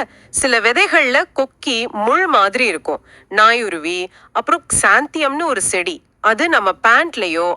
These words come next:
ஆடு மாடு உடம்புலயோ ஒட்டிக்கும். நாமளே தெரியாம அதை வேற இடத்துக்கு கொண்டு போய் போட்டுருவோம். சில சமயம் பறவைகள் பழத்தை சாப்பிட்டு விதைய எச்சம் மூலமா வேற இடத்துல போடும். தக்காளி, கொய்யாலாம் இப்படிதான்.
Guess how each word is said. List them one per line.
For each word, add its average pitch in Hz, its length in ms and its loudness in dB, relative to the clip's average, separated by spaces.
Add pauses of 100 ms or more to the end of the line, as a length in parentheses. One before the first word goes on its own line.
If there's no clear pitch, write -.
(160)
ஆடு 208 360 2
மாடு 196 340 2
உடம்புலயோ 180 500 -2
ஒட்டிக்கும். - 480 -6 (300)
நாமளே 285 560 2
தெரியாம 269 460 0
அதை 277 180 0
வேற 180 340 0
இடத்துக்கு 269 340 -4
கொண்டு 170 260 -4
போய் 285 240 -2
போட்டுருவோம். 143 440 -6 (360)
சில 339 220 2
சமயம் 277 560 0
பறவைகள் 311 600 2
பழத்தை 330 420 2
சாப்பிட்டு 226 460 0
விதைய 254 320 0 (140)
எச்சம் 381 400 -2
மூலமா 226 360 2
வேற 214 260 2
இடத்துல 190 360 0
போடும். 151 320 -6 (380)
தக்காளி, 302 520 2 (100)
கொய்யாலாம் 254 640 2
இப்படிதான். 160 460 -4